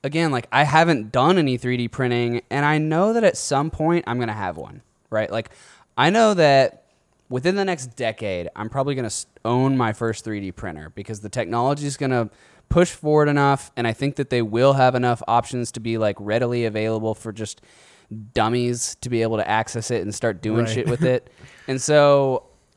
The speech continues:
Speaker 1: I just, like, would like to get in on the ground level while it's still kind of the ground level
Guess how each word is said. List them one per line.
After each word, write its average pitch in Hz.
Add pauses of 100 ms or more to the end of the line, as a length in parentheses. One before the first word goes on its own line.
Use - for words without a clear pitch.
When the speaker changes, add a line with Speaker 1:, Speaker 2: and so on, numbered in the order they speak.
(100)
Speaker 1:
I 143
just, 226
like, 208
would 151
like 135
to 139
get 127
in 127
on 120
the 117
ground 113
level 110
while 123
it's 110
still 151
kind 143
of 120
the 120
ground 113
level 107